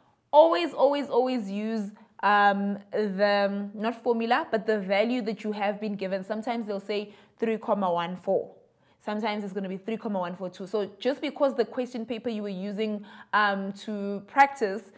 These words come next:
said to you three comma one four, don't think that then it's gonna be anything different to that. Always use what is given in the question paper. Let's go calculate the volume of one ice cream sandwich.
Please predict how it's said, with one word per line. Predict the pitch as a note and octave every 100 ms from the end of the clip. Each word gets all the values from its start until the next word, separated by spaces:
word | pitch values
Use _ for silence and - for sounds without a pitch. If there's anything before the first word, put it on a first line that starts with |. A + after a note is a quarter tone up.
| -
said | - C4 B3+
to | B3
you | G#3+ G#3+
three | A3
comma | A3+ A#3+ G3
one | F3+ F3+
four, | F#3 D#4+ D4 G#3+ A#3 E4+ - - _ - - -
don't | A3+ C4+ D#4 -
think | - C4+ G#3 - - - -
that | A3 G3
then | G3 G3+
it's | G3+ G3+ - - _ -
gonna | A3+ G#3
be | G3+ E3+
anything | G#3+ A3 A3 A3 G#3 G3+
different | G3+ F3 G3 F#3+ -
to | - G3+
that. | F3 C3+
Always | - A3 A#3 F3
use | F3+ F#3+ F#3 F#3 - _
what | - F3+ F#3+
is | G3+
given | - F#3 F#3+ -
in | - B3+ A#3+
the |
question | G#3 - G3 - F#3+ F3+
paper. | F#3+ E3+ F3+ - - _ -
Let's | G#3+
go | A3
calculate | A#3 G#3+ A3 G3+ - - -
the | F#3 G#3
volume | F#3+ G3 A3+ A3
of | F#3
one | F3 F3 F#3+
ice | F3+ F3+
cream | - G3+ F#3 F3 -
sandwich. | E3+ E3+ - - - -